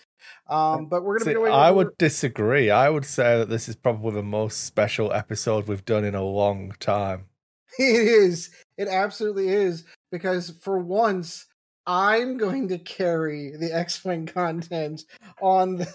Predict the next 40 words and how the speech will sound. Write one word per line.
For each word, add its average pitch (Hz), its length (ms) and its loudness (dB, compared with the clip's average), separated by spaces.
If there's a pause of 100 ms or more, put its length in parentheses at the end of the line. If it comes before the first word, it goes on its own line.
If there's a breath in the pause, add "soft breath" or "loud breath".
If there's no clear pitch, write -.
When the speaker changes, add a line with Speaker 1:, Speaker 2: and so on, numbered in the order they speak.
Speaker 1:
the 208 120 0
flight 180 400 -2
deck 165 200 -4
today, 147 440 -6 (260 loud breath)
'cause 170 240 -2
Ed's 208 240 0
actually 185 280 -4
played 160 200 -6
not 175 240 -6
one, 233 200 -8
but 208 200 -6
two 330 360 -8
games 240 540 -8
of 170 200 -6
X-Wing 139 500 -8 (360 soft breath)
under 165 200 -6
the 165 120 -8
new, 156 420 -4
uh, 135 340 -4
two 175 160 -12
point 151 240 -12
five 139 240 -8
rules 135 260 -10
and 135 140 -12
the, 131 180 -12
the 135 120 -12
new 139 160 -10
missions. 131 420 -14
So - 160 -10
I'm 220 100 -8
gonna 302 140 -8
have 151 60 -8
a 139 40 -10
lot 127 360 -18
to 165 80 -20
talk 214 240 -10
about 131 240 -14
today. - 120 -20 (300)
Speaker 2:
Go. 110 160 0
Speaker 1:
Um, 147 340 -4